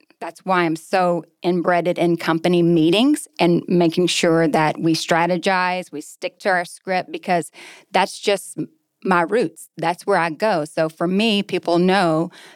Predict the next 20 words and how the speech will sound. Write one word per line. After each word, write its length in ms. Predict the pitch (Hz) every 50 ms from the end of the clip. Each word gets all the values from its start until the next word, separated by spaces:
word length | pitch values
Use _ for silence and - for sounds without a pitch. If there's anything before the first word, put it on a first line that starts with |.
| _ _
that 400 | - 175 175 165 160 160 - - _ -
that's 300 | 180 185 185 185 - -
Kim's 340 | - - 190 185 185 175 - -
ism. 520 | - 196 - 170 147 127 - 151 139 160 - - - - - - _ _ _
'Cause, 240 | - 269 240 226 -
you 100 | 254 285
know, 140 | 220 196 202
we, 200 | 202 226 220 208 -
as 220 | - 185 185 175 -
visionary 420 | 165 185 185 180 190 180 170 160
of 100 | 151 143
the 40 | -
company, 540 | - - 214 226 233 - 170 170 170 156 151
we're 200 | 147 175 175 170 -
always 540 | - 170 170 170 160 160 156 160 - - -
listening 580 | 156 147 160 - - 170 160 151 151 151 147
and 120 | 147 147 160
hearing 440 | 156 160 160 156 147 147 143 143
your 160 | 147 185 247 302
isms. 600 | - 175 165 - 156 151 151 143 165 170 -